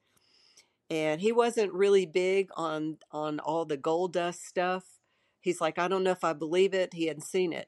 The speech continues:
Well, he had gold dust on his hands, and it was all over his hands and face. And I just marveled. It's like, "Okay, well, this is, you, you got the gold dust. Do you believe it now?" We laughed. He was wiping it on people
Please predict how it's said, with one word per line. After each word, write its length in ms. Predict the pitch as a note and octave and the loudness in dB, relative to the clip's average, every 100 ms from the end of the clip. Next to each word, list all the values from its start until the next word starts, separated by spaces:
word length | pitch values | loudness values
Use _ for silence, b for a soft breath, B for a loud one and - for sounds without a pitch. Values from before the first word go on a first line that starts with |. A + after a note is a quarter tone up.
| _ | _
Well, 300 | D#3+ D3+ C#3 - | -2 0 -4 0
he 160 | G3+ | 0
had 180 | A3+ F3 | 2 0
gold 240 | E3 F3+ | 0 2
dust 260 | F3 D3+ - | 0 -4 -4
on 140 | D3 | -6
his 140 | C#3 - | -6 -8
hands, 500 | D#3 D#3 - - - _ _ _ B B B B D3 | -8 -8 -10 -20 -20 _ _ _ B B B B 4
and 120 | D#3 | 6
it 140 | F#3 | 8
was 160 | E3 D3+ | 8 8
all 220 | D#3 D#3+ | 8 8
over 260 | F3+ G3 D#3+ | 4 2 -2
his 220 | D3+ - | -6 -4
hands 580 | D3 C#3 C3+ C3 - - | -4 -4 -8 -12 -16 -6
and 200 | D3+ C#3 | -4 -2
face. 680 | - C#3+ B2 A#2 - - - _ _ _ _ _ - | 4 4 4 -4 -12 -14 -16 _ _ _ _ _ 0
And 540 | D3+ D3 D3 D3 C#3+ - | 2 2 0 -2 -6 -2
I 140 | D#3 | 0
just 240 | E3+ E3 - | 2 0 2
marveled. 440 | D3+ E3 D3+ C3+ | 6 6 4 -6
It's 200 | C#3+ - | -8 -4
like, 200 | C#3 C#3+ | -6 -2
"Okay, 400 | D3+ G#3+ G3 F#3 | -2 -2 -2 -2
well, 360 | G3 F#3 B3+ - _ | -2 -4 -4 -10 _
this 200 | F#3 - | -12 -10
is, 200 | D3 - - | -14 -16 -4
you, 200 | D#3+ D#3+ - | -4 -2 -4
you 140 | F#3+ | 2
got 260 | F3+ B2 - | 4 4 -2
the 80 | |
gold 300 | C#3 D#3+ G3 | 2 2 2
dust. 300 | D3+ C3 - | 0 -4 -6
Do 80 | D#3 | 2
you 100 | D#3+ | 2
believe 380 | D#3 C#3+ E3 F3 | 4 2 4 4
it 140 | D#3 | 2
now?" 460 | D3 D3 D#3 G3 D#4+ b b _ | 0 0 2 0 -2 b b _
We 140 | F3 | -2
laughed. 560 | F3+ D3 C#3+ D3 - - B B | 0 0 -4 -6 -14 -20 B B
He 80 | G3 | 0
was 160 | F3 D3+ | 0 2
wiping 400 | D3+ F3 F3 D#3 | 2 2 -2 -2
it 100 | D#3+ | -2
on 140 | D#3 | -4
people 540 | D#3+ E3 E3 D#3+ D#3 | -4 -4 -2 -4 -6